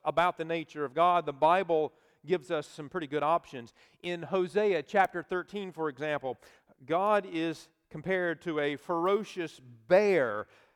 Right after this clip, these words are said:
that is attacking because it's being robbed of its cubs. Deuteronomy chapter thirty-two speaks of God as a mighty eagle that stirs up her nest.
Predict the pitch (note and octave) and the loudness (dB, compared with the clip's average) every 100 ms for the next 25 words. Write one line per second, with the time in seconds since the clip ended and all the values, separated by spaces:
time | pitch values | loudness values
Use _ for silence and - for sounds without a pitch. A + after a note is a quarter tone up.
0 | _ _ D3 E3 D3+ D#3 - A3+ A#3 A3+ | _ _ 0 2 0 -4 -4 2 2 2
1 | F3+ E3 E3 F#3 E3 E3 C3+ F#3+ D3+ E3 | -4 -4 -2 -2 -2 -4 -2 -2 0 2
2 | A3 G#3 D#3 D#3 C#3 - - A#3+ A3+ C3 | 4 2 0 -6 -10 -16 -8 -2 2 0
3 | G2+ G#2 _ - _ _ _ _ _ _ | -2 -16 _ -20 _ _ _ _ _ _
4 | _ _ _ _ _ _ _ _ _ _ | _ _ _ _ _ _ _ _ _ _
5 | _ _ F3 F#3 F3+ F3+ F#3 E3 C3+ - | _ _ -2 0 4 4 4 0 -6 -4
6 | E3+ D3+ D#3+ - E3+ D3+ C#3+ F3+ D#3 A2+ | -2 0 -4 -6 -6 -6 -8 -8 -8 -10
7 | - - E3+ - - - C#3 B2 A2+ C#3 | -14 -12 -12 -14 -20 -8 -6 -6 -6 -2
8 | D3 C#3+ B2+ A#2 A#2+ B2+ D3+ D3+ C#3 B2+ | 0 0 -2 -6 -12 -4 -2 -2 -8 -14
9 | C3+ D3 B2+ A#2 G2+ A2+ - - D#3+ D3+ | -14 -14 -8 -8 -6 -10 -10 -10 -6 -4
10 | C#3 C3 A#2+ - C3+ B2+ _ A#2 G#2+ B2 | -4 -8 -12 -6 -6 -6 _ -16 -14 -10
11 | C3 A#2 - | -8 -8 -10